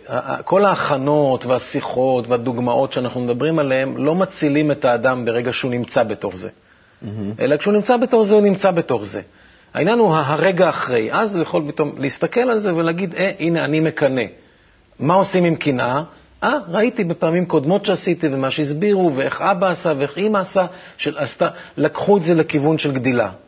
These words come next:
Speaker 1: יופי, אז עכשיו איך אני לוקח את זה מכאן לגדילה?" את-, אבל להינצל מהרגש, מהרגש הזה, אנחנו לא יכולים להינצל משום רגש.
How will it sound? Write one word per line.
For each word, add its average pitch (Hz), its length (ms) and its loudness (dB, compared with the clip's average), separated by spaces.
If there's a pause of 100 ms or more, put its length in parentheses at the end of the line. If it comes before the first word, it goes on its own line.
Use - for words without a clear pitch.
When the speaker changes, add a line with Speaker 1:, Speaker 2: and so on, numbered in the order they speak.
(140)
Speaker 1:
יופי, 165 380 0
אז 131 120 -2
עכשיו 156 280 0
איך 151 180 0
אני 139 120 0
לוקח 120 380 -2
את 107 60 -6
זה 110 140 -4
מכאן 110 220 -2
לגדילה?" 104 400 -6 (600)
את-, 131 100 -4
אבל 143 360 2
להינצל 143 720 2
מהרגש, 165 580 2
מהרגש 156 460 0
הזה, 143 220 -2
אנחנו 151 320 -4
לא 180 60 2
יכולים 170 360 0
להינצל 147 300 -2
משום 127 340 -4
רגש. 101 420 -6